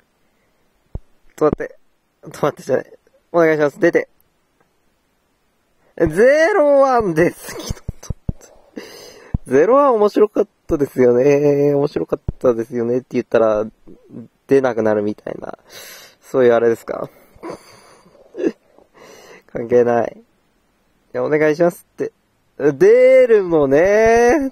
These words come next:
いや、ほんと、ゼロワンしか出ない、これ。この会社ゼロワンからしか出ません。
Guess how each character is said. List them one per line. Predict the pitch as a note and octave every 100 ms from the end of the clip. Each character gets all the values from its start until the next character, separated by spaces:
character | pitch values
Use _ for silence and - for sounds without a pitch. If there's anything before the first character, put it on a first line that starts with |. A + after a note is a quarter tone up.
| -
い | A#3
や、 | B3+
ほ | - F#3+
ん |
と、 | - G3 F3 - - _ _ _ G#4+ - - - - -
ゼ | C3 - D#3
ロ | G3 A#3
ワ | A#3+
ン |
し | F#3
か | -
出 | C#3
な | C3
い、 | A#2+
こ | A2+
れ。 | A2+ A2 _ _ _ _ _ _ _
こ | D#3
の | D#3+
会 | E3
社 | C3+
ゼ | A#2
ロ | D3
ワ | F#3
ン |
か | D#3
ら | A2 -
し | -
か | -
出 | B2+
ま | A#2
せ | A2+
ん。 | -